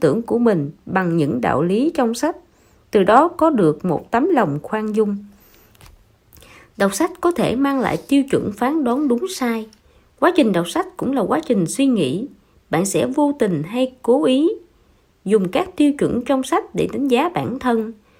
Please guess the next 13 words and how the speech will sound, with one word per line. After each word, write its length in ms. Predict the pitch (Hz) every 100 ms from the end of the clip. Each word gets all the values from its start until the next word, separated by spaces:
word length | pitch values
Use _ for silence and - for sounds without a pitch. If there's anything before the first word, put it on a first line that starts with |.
| _ _
xem 280 | - 277 277
mình 200 | 220 170
có 100 | -
tố 200 | - 349 370
chất 200 | 440 320
nào 240 | 214 180
mà 180 | 175 160
các 180 | 165 339
vĩ 120 | 185
nhân 320 | 208 285 277 262
thường 300 | 214 160 127 - _ _
có 220 | - 277 294
không. 280 | - 247